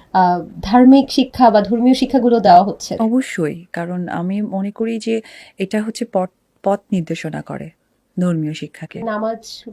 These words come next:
Speaker 1: নামাজে
Speaker 2: হ্যাঁ,
Speaker 1: পড়ছে?
Speaker 2: নামাজে এসে মসজিদে যায়।
Speaker 1: পাঁচ ওয়াক্ত?
Speaker 2: না, না, না,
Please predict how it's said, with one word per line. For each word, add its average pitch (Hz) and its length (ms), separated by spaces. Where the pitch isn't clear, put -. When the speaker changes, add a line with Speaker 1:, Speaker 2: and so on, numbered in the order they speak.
Speaker 1:
নামাজে 208 340
Speaker 2:
হ্যাঁ, 220 180
Speaker 1:
পড়ছে? 220 260
Speaker 2:
নামাজে 180 320
এসে 185 160
মসজিদে 180 500
যায়। 175 200
Speaker 1:
পাঁচ 269 240
ওয়াক্ত? 440 180
Speaker 2:
না, 147 60
না, 139 60
না, 139 240